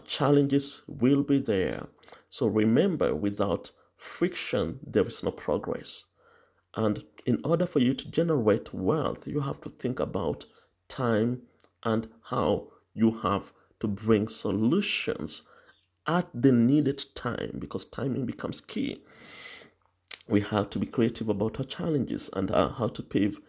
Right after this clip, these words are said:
uh, way for permanent solutions. That's how great wealth is generated. You have to think around, uh, what are we lacking at this particular time?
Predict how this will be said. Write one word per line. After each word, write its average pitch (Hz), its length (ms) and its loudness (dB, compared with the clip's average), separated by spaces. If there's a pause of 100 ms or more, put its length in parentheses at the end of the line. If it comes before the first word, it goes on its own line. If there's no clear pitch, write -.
(300)
uh, 95 300 4
way 113 640 4 (160)
for - 160 -6
permanent 110 480 -4
solutions. - 880 -4 (400)
That's 110 220 0
how 120 160 0
great 117 360 0
wealth 107 380 2
is - 140 -10
generated. - 640 0
You - 100 -6
have - 220 -6
to - 60 -4
think - 240 -6
around, 117 460 2 (460)
uh, 113 220 2 (300)
what 110 420 0 (100)
are 104 120 0
we 113 160 2
lacking 107 480 2
at 98 60 2
this 147 140 -6
particular - 360 -6
time? - 340 -6